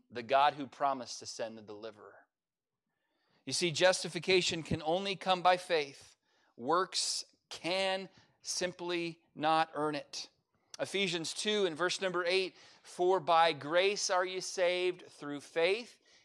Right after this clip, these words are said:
and that not of yourselves. It is the gift of God, not of works, lest any man should boast."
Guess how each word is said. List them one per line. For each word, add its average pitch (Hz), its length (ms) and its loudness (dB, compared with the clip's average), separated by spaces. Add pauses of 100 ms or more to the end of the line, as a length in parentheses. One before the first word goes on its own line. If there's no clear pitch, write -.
(160)
and 117 220 -8
that 120 180 0
not 117 300 -4
of 143 140 -10
yourselves. 123 960 -6
It 123 240 -8
is 139 300 -6
the 165 100 -6
gift 180 360 -6
of 165 140 -8
God, 104 440 -2 (500)
not 120 240 0
of 156 100 -4
works, 131 400 -2
lest 110 240 -8
any 113 180 -8
man 113 260 -8
should 135 260 -12
boast." 113 540 -10